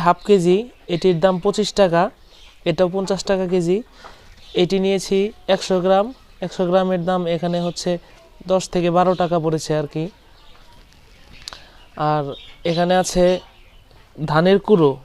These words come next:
এটি সকলেই চিন-, চিনেন এবং বাড়িতেই থাকে সব সময়। আর এটি হচ্ছে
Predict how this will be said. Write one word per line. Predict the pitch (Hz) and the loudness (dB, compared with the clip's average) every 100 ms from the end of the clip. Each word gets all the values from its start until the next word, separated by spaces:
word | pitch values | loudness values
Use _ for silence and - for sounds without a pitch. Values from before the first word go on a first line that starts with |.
| - - 170 | -20 -8 -4
এটি | 185 196 180 | 0 0 0
সকলেই | 196 185 185 180 | 0 2 0 0
চিন-, | 196 190 180 - | -2 -2 -4 -4
চিনেন | 185 175 170 214 - - - - - 165 | 0 0 0 -4 -14 -20 -20 -20 -10 -2
এবং | 160 160 156 151 156 165 | 0 0 -2 -8 0 4
বাড়িতেই | 175 170 170 160 | 4 2 -2 -2
থাকে | 170 170 156 | -4 -4 -4
সব | 175 - | -4 -2
সময়। | 175 165 160 202 - - - - - - - - - - - 156 | -2 0 -2 -6 -16 -20 -18 -18 -18 -20 -20 -20 -20 -12 -4 -2
আর | 156 151 - - - - | -2 -6 -14 -20 -12 -6
এটি | 180 190 196 | -4 -2 -2
হচ্ছে | - | -2